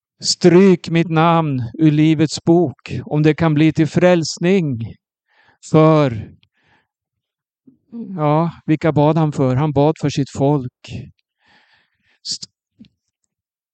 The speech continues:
det, vi, vi behöver det, det här djupt gående som, som formar, som präglar vårt liv i tjänsten för Gud. Vilken tjänst? Jo,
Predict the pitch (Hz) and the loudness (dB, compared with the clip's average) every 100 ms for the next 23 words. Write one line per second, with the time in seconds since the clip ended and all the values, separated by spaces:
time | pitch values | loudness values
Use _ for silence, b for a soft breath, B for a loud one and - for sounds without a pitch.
0 | _ _ _ 208 151 - - 160 160 - | _ _ _ -16 -14 -14 -4 0 0 2
1 | 185 190 185 196 196 160 b _ 170 170 | 2 4 4 4 2 0 b _ -2 0
2 | 170 175 175 156 - _ _ _ _ _ | 0 2 2 0 -6 _ _ _ _ _
3 | _ _ _ 214 156 135 180 196 170 - | _ _ _ -12 -10 -6 2 2 2 -2
4 | - 143 139 175 175 147 160 175 170 143 | -16 -16 0 4 4 4 0 0 -2 -2
5 | 123 110 _ _ _ _ - 175 160 - | -6 -12 _ _ _ _ -2 0 0 0
6 | 185 165 - - - 202 196 160 147 156 | -2 -2 -6 -20 0 4 4 4 -2 -2
7 | 190 175 135 - 175 - 185 190 202 175 | -2 -2 -2 -2 -2 -4 -2 2 2 2
8 | 151 185 180 151 151 - 170 151 160 175 | 0 0 0 -2 -6 0 0 2 2 2
9 | 156 - 156 160 160 156 - 170 196 190 | 0 -4 -12 -2 0 0 0 2 4 0
10 | 175 - 156 147 156 147 180 160 131 180 | -4 -6 -4 -2 0 4 4 2 2 0
11 | 196 190 165 185 180 160 - 170 185 165 | 2 0 0 0 0 -2 2 4 4 2